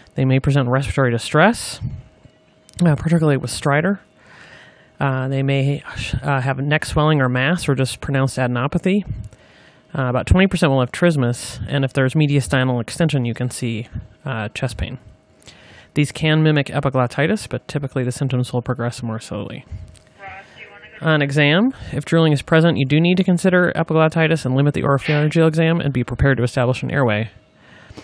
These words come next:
Uh, otherwise, if you're able to see the posterior pharynx, you may see midline or unilateral swelling of the posterior pharyngeal wall. It may be fluctuant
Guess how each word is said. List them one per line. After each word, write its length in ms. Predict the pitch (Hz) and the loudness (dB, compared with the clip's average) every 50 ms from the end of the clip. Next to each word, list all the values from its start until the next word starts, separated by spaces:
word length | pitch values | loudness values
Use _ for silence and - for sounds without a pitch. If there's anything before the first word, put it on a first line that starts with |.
| - - - - - - - - - - - - - _ _ _ _ - | -20 -20 -20 -20 -20 -20 -20 -16 -16 -16 -16 -20 -20 _ _ _ _ -4
Uh, 340 | - 143 135 127 117 117 123 - - - - _ _ _ | -2 0 0 0 -2 -4 -8 -12 -14 -18 -20 _ _ _
otherwise, 480 | - 175 190 180 143 123 120 123 123 - | 2 4 4 6 6 4 4 2 0 -4
if 120 | 117 - | -6 -4
you're 120 | - 131 143 | 0 2 2
able 160 | 160 151 139 | 2 2 2
to 80 | 143 131 | 0 0
see 160 | - - 226 | 0 2 2
the 100 | 214 190 | 2 2
posterior 360 | - - 151 - - 135 127 | 0 -2 -2 0 0 -2 -2
pharynx, 440 | - - 123 117 117 127 - - - | -2 -2 -2 -2 -4 -6 -6 -4 -2
you 80 | 143 | 0
may 160 | 139 143 147 151 | 2 2 2 2
see 180 | - - 139 | 2 0 2
midline 380 | 131 139 165 165 156 147 143 139 | 2 2 2 2 2 0 0 0
or 80 | 139 | 0
unilateral 520 | 131 123 139 135 131 127 127 123 123 113 113 | -2 -2 0 0 0 0 0 0 0 -2 -4
swelling 340 | - - 135 127 123 123 113 | -2 -2 -2 -2 -2 -2 -2
of 60 | 101 | -4
the 60 | 107 | -4
posterior 380 | - - 143 131 - - - 123 | -4 -4 -4 -4 -4 -4 -6 -6
pharyngeal 460 | - - 127 123 120 117 120 110 107 | -6 -4 -4 -4 -4 -2 -2 -2 -2
wall. 320 | 107 101 92 - - - - - - - - | -2 -4 -4 -4 -6 -4 -2 -2 -2 -2 -2
It 80 | - 143 | -4 -2
may 200 | 139 135 135 143 | 0 2 2 2
be 100 | 143 139 | 2 0
fluctuant 640 | 127 - - 127 127 - - 180 190 - - - | 0 0 0 0 0 2 2 2 2 2 0 -4